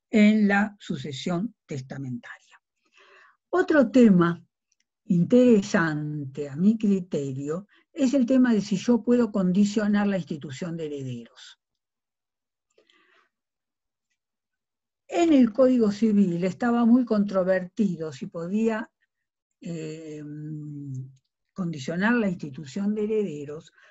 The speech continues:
porque en realidad se decía que el que es heredero es siempre heredero, que la calidad de heredero es indivisible y que por lo tanto yo no la podía condicionar y romper,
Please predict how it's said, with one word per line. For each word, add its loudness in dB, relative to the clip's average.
porque 0
en -2
realidad 0
se -4
decía -2
que -6
el -6
que 0
es -2
heredero 2
es -8
siempre -4
heredero, -2
que -6
la -6
calidad -4
de -6
heredero -8
es -12
indivisible -2
y -8
que 0
por 0
lo 0
tanto -2
yo -2
no 2
la -2
podía -4
condicionar -6
y -2
romper, -2